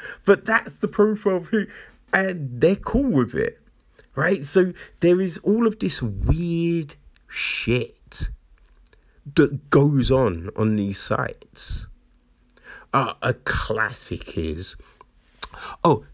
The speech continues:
just so you know, my age isn't really, but, you know, I don't know why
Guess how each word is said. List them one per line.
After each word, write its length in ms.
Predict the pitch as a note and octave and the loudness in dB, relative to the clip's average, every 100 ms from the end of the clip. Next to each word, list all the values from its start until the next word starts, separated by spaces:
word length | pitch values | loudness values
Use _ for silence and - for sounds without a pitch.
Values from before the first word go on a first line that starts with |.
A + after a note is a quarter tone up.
| - | 2
just 260 | G#3 G#3 | 2 4
so 80 | - | 2
you 180 | F3 C3+ | 4 4
know, 320 | A#2 - - _ _ - _ | 2 0 -6 _ _ -20 _
my 340 | A#2+ D3 D3+ - | 2 4 2 0
age 460 | F3+ E3+ A2 F#2+ - | 2 2 0 -2 2
isn't 360 | C#3 B2 B2 - | 2 4 2 0
really, 880 | F2 F2 C3+ C3+ E2+ E2 G2 F#2 A#2 _ _ _ - - - | -6 2 4 4 2 -4 -4 -6 -8 _ _ _ -20 -20 -6
but, 200 | D3 - - - | -6 -6 -12 0
you 180 | B2 A#2 | 4 4
know, 160 | G2+ - - - | 2 -10 -20 -4
I 120 | - | -2
don't 220 | D3 F#3+ F#3 | 4 2 4
know 160 | D3+ | 0
why 680 | A2+ G2+ C3 F#3+ D#3+ A#2+ | 0 2 2 2 2 0